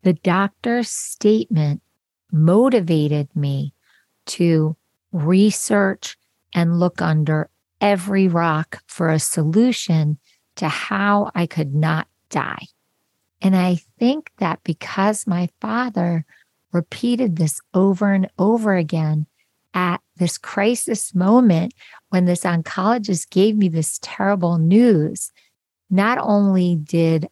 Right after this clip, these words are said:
I think of what my father said and it inspire and charge me up, but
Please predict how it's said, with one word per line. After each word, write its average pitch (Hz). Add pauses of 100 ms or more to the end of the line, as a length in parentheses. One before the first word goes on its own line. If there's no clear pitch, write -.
I 147 (120)
think 285
of 185
what 156 (380)
my 170
father 151
said 156
and 151
it 147 (600)
inspire 202
and 151
charge 254
me 170
up, 156 (540)
but 175